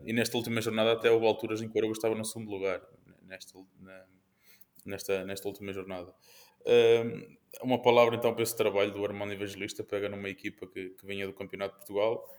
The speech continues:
Obviamente que o Aroca neste passado recente já esteve na Liga Europa, esteve na Primeira Liga, não é como o Vizela que tinha estado já há muito, há muito tempo fora da, da, da Primeira Liga, mas, eh, esta forma recente é, é de facto impressionante e então esta exibição,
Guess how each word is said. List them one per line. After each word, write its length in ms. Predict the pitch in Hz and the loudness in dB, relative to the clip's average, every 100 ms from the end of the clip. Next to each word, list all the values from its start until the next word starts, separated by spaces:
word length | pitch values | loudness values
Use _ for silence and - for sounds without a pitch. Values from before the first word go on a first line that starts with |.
| _ | _
Obviamente 480 | 104 107 113 117 110 | -4 0 -2 -2 -6
que 80 | - | 2
o 60 | |
Aroca 260 | 110 110 113 | 4 4 2
neste 240 | 110 107 | -2 -6
passado 340 | - 110 117 107 | -6 -2 0 0
recente 380 | - - 113 104 | -2 0 0 0
já 120 | 107 | -2
esteve 200 | - 104 | -2 -6
na 80 | 101 | -6
Liga 200 | 104 104 | -2 0
Europa, 260 | 113 127 | 2 0
esteve 200 | 110 107 | -2 -4
na 80 | 107 | -6
Primeira 280 | - 104 104 | -10 -6 -6
Liga, 300 | 107 120 117 | -4 -8 -8
não 120 | 110 | -10
é 40 | |
como 180 | 104 107 | -8 -6
o 40 | 101 | -6
Vizela 340 | 101 104 101 | -4 -4 -6
que 80 | - | -10
tinha 100 | 104 | -14
estado 260 | - 104 | -4 -4
já 140 | 98 101 | -2 -8
há 40 | |
muito, 280 | 101 101 _ _ _ _ _ | -8 -20 _ _ _ _ _
há 80 | - | -10
muito 240 | 101 98 | -10 -12
tempo 240 | - 101 - | -10 -10 -8
fora 320 | - 101 98 | -2 0 0
da, 180 | 98 98 | -2 -4
da, 160 | 98 95 | -4 -6
da 120 | 98 | -6
Primeira 380 | 98 98 98 98 | -6 -8 -6 -6
Liga, 320 | 104 107 117 _ - _ - | -6 -10 -14 _ -20 _ -8
mas, 360 | 104 101 101 | -6 -6 -6
eh, 340 | 104 107 107 107 - _ 110 | -2 2 2 0 -8 _ -10
esta 420 | 110 - 107 98 - | -8 -4 -4 -4 -10
forma 400 | - 107 107 104 | 0 0 2 -4
recente 540 | - - 110 110 110 | -4 0 2 0 -4
é, 240 | 113 110 107 | -4 -4 -6
é 20 | |
de 80 | - | -2
facto 240 | 104 - | -2 -2
impressionante 600 | 98 - 107 101 107 113 | -10 -8 -8 -8 -8 -8
e 20 | |
então 220 | 107 110 | -4 -2
esta 180 | 107 - | -2 -4
exibição, 540 | 107 101 104 104 101 | -6 -6 -4 -4 -4